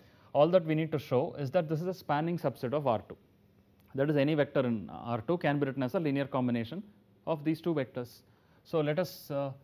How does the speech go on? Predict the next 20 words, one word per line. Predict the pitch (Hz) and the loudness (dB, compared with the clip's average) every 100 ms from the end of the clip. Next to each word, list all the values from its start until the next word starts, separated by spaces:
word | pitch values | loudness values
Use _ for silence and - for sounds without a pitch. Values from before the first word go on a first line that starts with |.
| - _ _ _ _ - | -20 _ _ _ _ -20
uh, | 101 - | -20 -12
let's | 151 156 | -6 -4
verify | 151 156 165 160 | 0 2 4 2
that, | 135 - - | 0 -2 -4
uh, | 131 | -4
fact. | 117 131 117 - - | -2 -2 -4 -6 -20
So | - 139 | -6 -4
the | 127 | -2
claim | - 135 139 147 - 135 | -2 0 2 0 -6 -6
is, | 143 165 - - - _ _ _ - - - - - - _ _ _ _ _ - | -6 -6 -14 -20 -20 _ _ _ -18 -18 -20 -20 -20 -20 _ _ _ _ _ -16
um, | 120 113 110 110 113 113 113 - _ _ _ - - | -6 -4 0 0 0 0 -4 -10 _ _ _ -20 -20
span | - 139 143 156 160 139 | -6 0 2 0 -2 -4
of, | 139 139 - - - - _ - _ - - - - - - _ _ _ _ - | -4 -4 -12 -20 -20 -20 _ -20 _ -20 -20 -20 -20 -20 -20 _ _ _ _ -8
of, | 127 127 - | -6 -6 -6
uh, | 120 | -6
these | 107 131 | 0 0
vectors | 117 113 - 160 - - - - - _ - - - - - _ - - - - - - - _ _ _ _ - - - | 0 -6 -4 -6 -6 -16 -20 -20 -20 _ -20 -18 -20 -20 -20 _ -20 -20 -20 -20 -20 -20 -20 _ _ _ _ -20 -20 -6
is | 156 147 | -2 0
R | 139 | 0
two. | - | -2